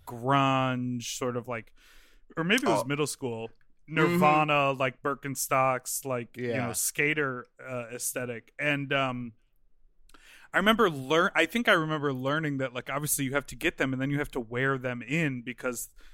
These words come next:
Speaker 1: what are the, what's the
Speaker 3: It's
Speaker 1: bottom
Speaker 3: like
Speaker 1: end of, like,
Speaker 3: hard cork.
Speaker 1: cork? <laughs> Yeah, cork! and so it, it, like, it molds to your foot over time. You know,
Speaker 3: Yeah.
Speaker 1: like, a good pair of sh-, sandals or shoes sort
Speaker 2: Oh,
Speaker 1: of, like,
Speaker 2: okay. See, I
Speaker 1: molds
Speaker 2: didn't
Speaker 1: to
Speaker 2: do
Speaker 1: your
Speaker 2: all that
Speaker 1: foot.
Speaker 2: research on
Speaker 3: Yeah,
Speaker 2: them
Speaker 3: you
Speaker 2: yet.
Speaker 3: gotta, you gotta wear 'em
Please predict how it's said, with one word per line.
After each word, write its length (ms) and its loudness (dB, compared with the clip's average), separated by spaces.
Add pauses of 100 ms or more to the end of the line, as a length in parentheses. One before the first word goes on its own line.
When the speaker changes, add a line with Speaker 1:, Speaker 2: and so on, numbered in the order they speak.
(240)
Speaker 1:
what 160 0
are 60 4
the, 200 2
what's 240 -2
the 60 4
Speaker 3:
It's 60 0
Speaker 1:
bottom 260 6
Speaker 3:
like 120 0
Speaker 1:
end 20 6
of, 180 10
like, 20 8
Speaker 3:
hard 140 2
cork. 580 8
Speaker 1:
cork? 260 -10
<laughs> 560 -20
Yeah, 280 -2 (100)
cork! 560 6 (180)
and 340 4
so 280 4 (260)
it, 260 0
it, 240 6
like, 300 2
it 180 2
molds 580 0
to 120 -6
your 180 -2
foot 400 -4
over 260 -2
time. 520 -2
You 100 2
know, 80 4
Speaker 3:
Yeah. 60 2
Speaker 1:
like, 140 -4
a 60 -4
good 280 -4
pair 220 2
of 120 -4
sh-, 240 -8
sandals 500 -4
or 120 -8
shoes 360 -6
sort 160 2
Speaker 2:
Oh, 120 4
Speaker 1:
of, 80 -2
like, 100 2 (200)
Speaker 2:
okay. 80 -
See, 260 -4
I 20 4
Speaker 1:
molds 160 6
Speaker 2:
didn't 60 0
Speaker 1:
to 0 -
Speaker 2:
do 80 0
Speaker 1:
your 80 8
Speaker 2:
all 100 10
that 120 8
Speaker 1:
foot. 80 4
Speaker 2:
research 380 0
on 80 2
Speaker 3:
Yeah, 100 10
Speaker 2:
them 80 10
Speaker 3:
you 80 6
Speaker 2:
yet. 40 8
Speaker 3:
gotta, 300 10
you 100 6
gotta 240 10
wear 360 8
'em 280 4